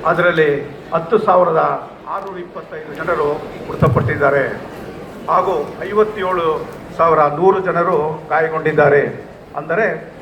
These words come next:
ಒಂದು ದಿನಕ್ಕೆ ಸುಮಾರು ನೂರ ಇಪ್ಪತ್ತು ಅಪಘಾತಗಳು ಸಂಭವಿಸುತ್ತಿದ್ದು, ಒಂದು ದಿನಕ್ಕೆ ಸುಮಾರು ಮೂವತ್ತು ಸಾವು ಹಾಗೂ ನೂರ ಐವತ್ತಾರು ಜನ ಗಾಯಗೊಂಡಿರುತ್ತಾರೆ. ಅಂದರೆ,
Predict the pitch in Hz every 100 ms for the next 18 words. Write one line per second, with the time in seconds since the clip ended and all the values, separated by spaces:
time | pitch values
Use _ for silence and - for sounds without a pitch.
0 | - 175 208 202 175 170 175 156 143 143
1 | - 170 180 180 165 147 147 151 196 247
2 | 208 - - 185 - 165 156 127 - -
3 | - 135 175 180 170 165 151 139 127 -
4 | 156 147 160 160 - 180 185 196 - 127
5 | - - - 214 220 196 180 160 165 151
6 | 147 160 170 165 143 135 - 196 233 226
7 | - 160 160 165 180 - - - - -
8 | - 143 165 165 160 143 - - 190 220
9 | 185 - 151 175 175 165 156 147 165 160
10 | 139 135 - - - 151 147 143 139 131
11 | 139 131 113 - - - 135 151 196 156
12 | -